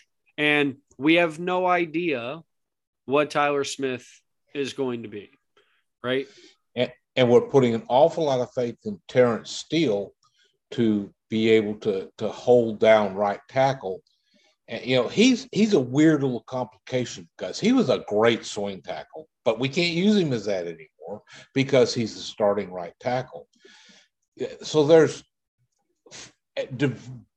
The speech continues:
Speaker 2: varying degrees of worry about four of the five offensive linemen. And, and just to, if you look at the list as a whole, teams are gonna have things go wrong.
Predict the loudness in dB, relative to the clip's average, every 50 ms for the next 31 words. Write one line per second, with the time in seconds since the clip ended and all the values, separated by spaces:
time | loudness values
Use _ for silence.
0 | _ _ 0 4 6 8 8 8 8 6 4 2 0 -2 -4 -6 -4 -2 0 0
1 | 0 0 -4 -6 -10 -10 -12 _ -8 -4 -2 0 0 0 0 -2 -6 -12 -16 _
2 | _ _ _ _ _ _ _ -2 -2 0 2 4 4 4 4 4 2 -2 -8 _
3 | _ _ -16 -14 -12 -4 2 4 6 8 8 8 6 6 4 0 -4 -4 -4 -8
4 | -8 -2 2 4 4 4 4 2 0 -2 -8 _ _ _ -8 -8 -8 -8 -10 -14
5 | -12 -8 -8 -8 -8 -8 -10 -10 -10 -12 -14 -16 -20 _ _ _ _ _ _ _
6 | _ _ _ _ _ _ _ _ _ _ _ _ _ _ -6 -4 -4 -4 -4 -6
7 | -10 -10 -8 -6 -6 -6 -8 -10 -4 2 4 4 4 4 0 -6 -8 -8 -8 -8
8 | -12 -10 -6 -4 -2 -2 -2 -2 -4 -6 -6 -6 -4 0 2 2 2 0 -2 -8
9 | -12 -12 -12 -12 -10 -8 -8 -8 -8 -8 -12 _ _ _ _ _ _ _ _ _
10 | _ _ _ _ _ _ _ _ _ _ _ _ _ _ 0 2 4 4 4 2
11 | 2 2 2 2 4 4 4 2 2 0 -4 -4 -6 -8 -10 -12 -12 -10 -10 -8
12 | -8 -10 -10 -12